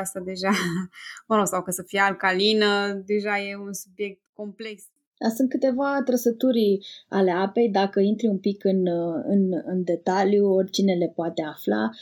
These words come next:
Speaker 2: Uh, toți am auzit de P H, că e important să, să fie un, un P H de calitate, uh, să aibă o tensiune superficială în parametri, să, să fie alcalină.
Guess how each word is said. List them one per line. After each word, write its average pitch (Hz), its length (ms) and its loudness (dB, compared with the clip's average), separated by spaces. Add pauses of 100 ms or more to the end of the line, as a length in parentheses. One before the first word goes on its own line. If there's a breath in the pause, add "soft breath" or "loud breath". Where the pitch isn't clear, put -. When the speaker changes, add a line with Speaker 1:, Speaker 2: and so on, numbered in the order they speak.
(200 loud breath)
Speaker 2:
Uh, 185 500 -2
toți 226 220 2
am 196 140 4
auzit 185 380 2
de 185 220 4
P - 60 -4
H, - 160 -6 (320)
că - 60 0
e 196 40 4
important 180 520 0
să, - 140 -2 (100)
să 160 280 -4
fie 175 340 2 (140 loud breath)
un, 202 380 2
un 196 240 2
P 196 80 0
H 190 180 0 (680)
de 180 160 0
calitate, 226 880 0 (340 loud breath)
uh, 202 240 0
să 196 180 -2
aibă 214 220 2
o 202 140 4
tensiune 196 460 2
superficială 208 1200 0 (300 soft breath)
în 202 160 0
parametri, 185 880 -2
să, 185 220 -2 (540)
să - 180 -8
fie 214 180 2
alcalină. 190 840 2